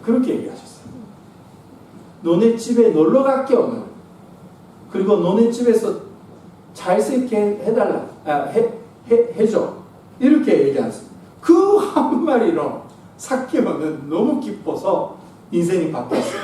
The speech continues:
그리고 나서 회개하고 나서 이제, 아, 그 훔쳐갔던 돈은 네,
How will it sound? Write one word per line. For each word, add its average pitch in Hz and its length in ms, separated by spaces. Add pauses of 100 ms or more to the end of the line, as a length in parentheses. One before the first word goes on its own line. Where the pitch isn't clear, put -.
(2000)
그리고 285 340
나서 190 360
회개하고 220 580
나서 - 600 (680)
이제, 127 640 (240)
아, 117 340 (180)
그 117 400 (320)
훔쳐갔던 202 880
돈은 120 500 (680)
네, 160 580